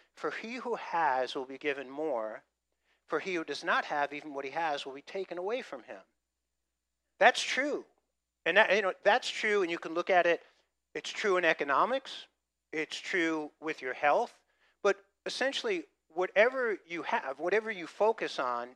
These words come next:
you get more of. And that's, that, that, that's true. You know, Lenny, the worship team, they're very into music. What do they get? They get more music.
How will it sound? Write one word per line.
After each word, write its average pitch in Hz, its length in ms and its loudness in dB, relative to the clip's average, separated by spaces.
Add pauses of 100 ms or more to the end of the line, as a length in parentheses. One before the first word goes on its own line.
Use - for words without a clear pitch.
you 220 100 -14
get 240 160 0
more 254 240 0
of. 101 180 -6 (2250)
And 180 120 4
that's, 196 200 6
that, 190 260 2
that, 185 180 0
that's 185 220 2
true. 175 300 -2
You 185 100 2
know, 180 140 2 (500)
Lenny, 190 400 4
the 147 180 -4
worship 170 380 0
team, 175 340 -4
they're 151 140 4
very 165 480 2
into 170 260 -4
music. 160 560 -6 (220)
What 160 100 -4
do 196 80 0
they 226 80 2
get? 233 240 2
They 175 80 -8
get 175 160 -6
more 180 140 -6
music. 190 500 -10